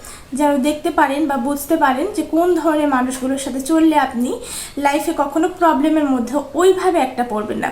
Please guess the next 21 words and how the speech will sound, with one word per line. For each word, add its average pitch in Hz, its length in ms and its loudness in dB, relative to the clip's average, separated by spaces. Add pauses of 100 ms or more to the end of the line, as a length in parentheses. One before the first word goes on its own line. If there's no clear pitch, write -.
প্রবলেম 320 400 0
ছাড়া 440 200 0
লিভ-, 339 380 2
মানে, 277 220 -4
লাইফ 277 200 2 (120)
চলে 320 260 4
না, 247 220 2 (680)
কিন্তু 381 600 0
তারপরেও 277 600 0 (500)
প্রবলেমের 311 540 4
তো 381 240 4 (100)
কিছু 339 400 -2
ভাগ 269 360 0
রয়েছে 220 300 -2
না। 302 340 0 (400)
আপনি 294 380 -2
এমন 415 460 2
কোনো 427 180 -2
জায়গায় 392 300 0
ফেঁসে 349 360 0
গেলেন 247 300 0